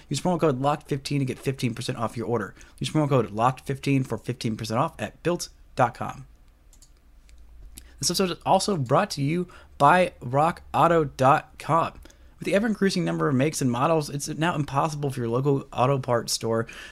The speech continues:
to start sto-, to stock all the parts that you need. You know, why would you go through all these intimidating and, and pointless questions just for that guy or girl behind the counter to go and get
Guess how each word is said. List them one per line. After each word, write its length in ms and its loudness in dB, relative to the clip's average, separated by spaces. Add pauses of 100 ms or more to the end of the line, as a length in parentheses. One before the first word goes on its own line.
to 80 -8
start 420 2 (160)
sto-, 400 -2
to 140 -4
stock 320 2
all 140 4
the 60 0
parts 300 0
that 80 -6
you 100 0
need. 280 -2
You 80 -4
know, 140 2 (100)
why 120 4
would 140 2
you 60 -2
go 180 4
through 220 -2
all 160 4
these 320 4 (480)
intimidating 760 6
and, 240 0
and 280 -2
pointless 420 2
questions 640 0
just 380 -2
for 140 -8
that 160 2
guy 400 2 (180)
or 240 0
girl 400 2
behind 360 0
the 60 -4
counter 380 0
to 80 -4
go 220 4
and 140 0
get 220 0